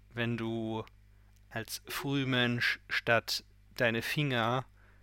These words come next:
in den Ameisenbau zu stecken lernst, spielerisch den Stock zu nehmen und die Ameisen zu essen und sie dich nicht beißen,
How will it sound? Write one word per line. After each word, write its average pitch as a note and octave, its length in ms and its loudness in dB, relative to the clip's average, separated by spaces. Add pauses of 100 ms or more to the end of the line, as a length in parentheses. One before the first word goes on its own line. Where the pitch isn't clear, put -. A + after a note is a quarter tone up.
(380)
in A2+ 480 -2 (100)
den A#2 220 -4
Ameisenbau A2 600 2
zu - 140 -4
stecken A#2+ 340 0
lernst, A2+ 600 0 (300)
spielerisch A#2 880 -2 (540)
den G#2+ 140 -2
Stock - 380 2
zu - 160 -6
nehmen G#2 320 -4
und G2+ 120 -8
die G#2+ 100 -6
Ameisen G#2 340 -6
zu - 140 -10
essen - 500 -6
und A2+ 160 -10
sie - 120 -14
dich - 180 -12 (120)
nicht - 260 -10
beißen, G#2+ 640 -2